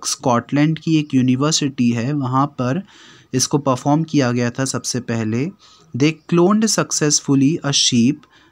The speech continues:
named Dolly। उन्होंने एक डॉली, एक डॉली, एक शिप का नाम है, उस शिप को सक्सेसफुली क्लोन किया गया था, मतलब उन्होंने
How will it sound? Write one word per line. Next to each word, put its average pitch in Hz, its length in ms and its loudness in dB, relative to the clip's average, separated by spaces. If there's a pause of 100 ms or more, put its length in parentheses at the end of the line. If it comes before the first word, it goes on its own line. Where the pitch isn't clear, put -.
(160)
named 131 380 2 (300)
Dolly। 117 460 0 (420)
उन्होंने 170 580 2 (320)
एक 147 440 0
डॉली, 131 600 0
एक 147 160 -4 (200)
डॉली, 123 460 0
एक 147 140 -6 (160)
शिप - 320 -4
का 156 100 2
नाम 117 300 0
है, 123 280 -4 (420)
उस 151 120 2
शिप - 300 2 (120)
को 180 260 0
सक्सेसफुली 156 800 -2
क्लोन 165 340 2
किया 139 220 0
गया 117 180 -2
था, 117 140 -4
मतलब 131 280 -2
उन्होंने 139 500 0